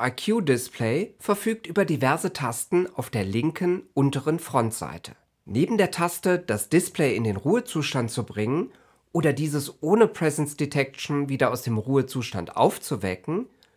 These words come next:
können Sie hier die Eingangsquelle für das Bildsignal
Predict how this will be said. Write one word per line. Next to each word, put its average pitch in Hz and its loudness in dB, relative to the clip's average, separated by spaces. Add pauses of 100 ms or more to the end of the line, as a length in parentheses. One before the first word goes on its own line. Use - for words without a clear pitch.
(300)
können 214 2
Sie 202 0
hier 151 4
die 160 -4
Eingangsquelle 143 0
für - -8
das - 0
Bildsignal 131 2